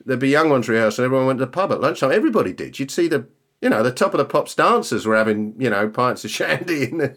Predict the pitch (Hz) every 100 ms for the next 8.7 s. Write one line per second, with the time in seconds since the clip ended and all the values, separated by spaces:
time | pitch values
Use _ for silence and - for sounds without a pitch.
0 | - 135 143 139 - 143 - - 117 -
1 | - - - - - _ - 135 147 160
2 | 156 120 127 117 107 107 98 92 90 90
3 | 107 - 113 - 101 92 85 87 - 101
4 | 92 92 87 95 87 82 120 123 123 160
5 | 156 151 165 170 170 131 101 78 78 90
6 | 92 87 82 76 135 123 131 127 117 113
7 | 104 - 90 92 90 95 - - - _
8 | 101 92 104 - 104 76 64